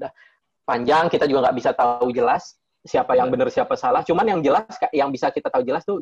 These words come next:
Speaker 1: Joska, lu pernah denger Joska nggak? Kan lagi
Speaker 2: Ya,
Speaker 1: rame
Speaker 2: ya,
Speaker 1: banget tuh
Speaker 2: pernah.
Speaker 1: masalahnya
Speaker 2: Gua follow sih,
Speaker 1: akhir-akhir ini.
Speaker 2: gua follow.
Speaker 1: Betul.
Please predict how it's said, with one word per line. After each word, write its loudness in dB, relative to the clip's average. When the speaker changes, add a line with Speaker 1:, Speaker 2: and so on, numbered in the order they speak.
Speaker 1:
Joska, 0
lu 0
pernah -2
denger -4
Joska -6
nggak? -6
Kan -8
lagi -6
Speaker 2:
Ya, 0
Speaker 1:
rame 0
Speaker 2:
ya, -2
Speaker 1:
banget 0
tuh -4
Speaker 2:
pernah. -2
Speaker 1:
masalahnya -4
Speaker 2:
Gua 2
follow 2
sih, -2
Speaker 1:
akhir-akhir -2
ini. -4
Speaker 2:
gua -14
follow. -18
Speaker 1:
Betul. -4